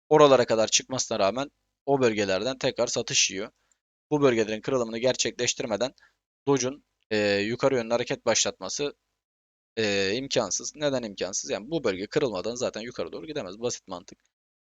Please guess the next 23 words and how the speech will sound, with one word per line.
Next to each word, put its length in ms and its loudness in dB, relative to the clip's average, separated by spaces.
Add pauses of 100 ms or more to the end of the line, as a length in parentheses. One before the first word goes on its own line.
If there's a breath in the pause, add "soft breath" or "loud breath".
(400)
Bu 100 2
bölgede 520 2
bizim 260 -6
için 240 -6 (240)
güçlü 300 -2
bir 140 -2
destek 360 0
noktası. 340 -8
Şu 160 0
an 140 -2
Doge'da 260 0
neden? 300 2
Bu 120 0
bölgede 320 4
bir 60 0
çanak 340 -2
oluşturmuştu. 520 -4
Çanak 360 -2
derinliği 300 0
kadar 280 -2
bir 100 -6
yükseliş 420 -2
gelmişti. 420 -2